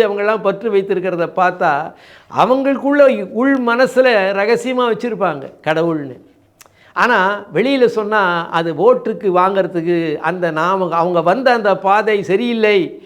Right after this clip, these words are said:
அப்படி இல்லை, அப்படி சொல்ல முடியாதுங்கிறதுக்காக அப்படி நடித்து கொண்டிருக்கிறார்கள்.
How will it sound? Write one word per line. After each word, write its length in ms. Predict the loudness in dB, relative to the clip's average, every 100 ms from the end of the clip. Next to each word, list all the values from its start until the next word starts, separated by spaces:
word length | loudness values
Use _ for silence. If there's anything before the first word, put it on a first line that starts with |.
| -6
அப்படி 240 | -2 -2 -2
இல்லை, 220 | 2 2
அப்படி 200 | 2 0
சொல்ல 220 | 0 0
முடியாதுங்கிறதுக்காக 960 | 0 0 2 2 0 -2 -2 -2 -2
அப்படி 180 | -2 -4
நடித்து 400 | -4 -4 -6 -12
கொண்டிருக்கிறார்கள். 720 | -12 -12 -14 -14 -16 -20 -20